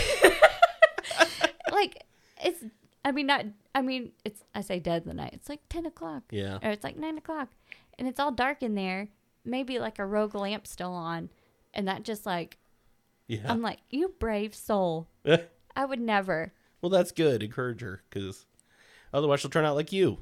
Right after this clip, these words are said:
Speaker 1: I literally <laughs> just, like, I hate it.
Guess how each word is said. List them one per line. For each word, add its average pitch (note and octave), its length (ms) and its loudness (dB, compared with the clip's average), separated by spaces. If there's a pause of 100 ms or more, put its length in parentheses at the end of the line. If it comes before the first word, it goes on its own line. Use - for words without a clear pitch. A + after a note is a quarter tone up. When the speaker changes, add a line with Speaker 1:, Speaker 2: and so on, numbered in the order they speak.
(400)
Speaker 1:
I A3+ 120 -2
literally A3 680 -4
<laughs> - 60 -4
just, B3+ 300 4
like, A3 580 2 (880)
I B3+ 80 -8
hate C4+ 320 -8
it. - 240 -12